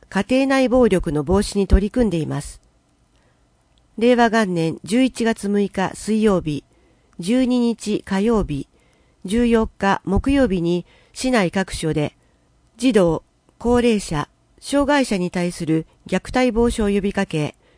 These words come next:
啓発グッズの配布を行いました。虐待は社会全体で解決すべき問題です。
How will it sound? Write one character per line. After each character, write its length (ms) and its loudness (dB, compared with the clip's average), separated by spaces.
啓 160 2
発 260 -2
グ 140 -2
ッ 80 -4
ズ 120 -10
の 120 -2
配 180 -2
布 140 -2
を 60 0
行 120 -2
い 160 0
ま 140 0
し 100 -10
た。 220 -4
虐 260 0
待 220 2
は 240 2
社 180 0
会 220 0
全 240 0
体 180 2
で 120 -2
解 180 0
決 240 -4
す 100 -6
べ 120 2
き 100 -6
問 220 -2
題 180 -2
で 140 -4
す。 180 -14